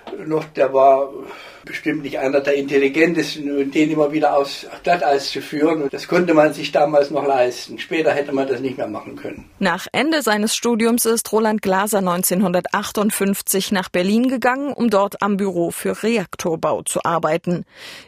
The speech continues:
Speaker 2: In seiner Forschung beschäftigte er sich mit Radioaktivität, denn bei Rheinsberg, ganz im Norden Brandenburgs, wurde gerade ein Atomkraftwerk errichtet.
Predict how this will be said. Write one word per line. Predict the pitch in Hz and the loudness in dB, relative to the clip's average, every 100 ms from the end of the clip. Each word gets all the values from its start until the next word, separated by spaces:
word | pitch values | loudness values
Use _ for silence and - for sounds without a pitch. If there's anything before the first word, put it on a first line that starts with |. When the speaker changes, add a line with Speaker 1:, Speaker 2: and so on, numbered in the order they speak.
| - | -4
Speaker 2:
In | 196 | 0
seiner | 185 175 180 | 2 0 0
Forschung | - 180 208 302 330 | 0 -2 0 0 0
beschäftigte | 269 - 240 - 240 - | 0 0 -2 -2 -4 -2
er | - 196 | -2 0
sich | 196 - | 0 0
mit | 185 202 | -2 0
Radioaktivität, | 190 196 226 - - 190 180 - 240 190 - - | -2 0 0 -2 -6 -4 -4 0 0 0 -2 -4
denn | 175 165 | -2 -2
bei | 165 165 | -4 -6
Rheinsberg, | 165 - 185 277 - 190 175 - - | -6 -2 0 0 0 0 -2 -6 -8
ganz | 202 247 - | -4 -4 -2
im | |
Norden | 226 190 208 190 | 0 2 0 0
Brandenburgs, | 190 226 233 208 208 202 - - | -2 0 0 2 2 2 -2 -2
wurde | 254 254 | -2 0
gerade | 202 180 175 | -2 -2 -2
ein | - 196 | -4 -4
Atomkraftwerk | 220 - 185 180 - - - - 175 170 | -4 -4 -6 -6 -8 -12 -10 -4 -4 -2
errichtet. | 185 175 175 - 165 | -4 -2 -2 0 -2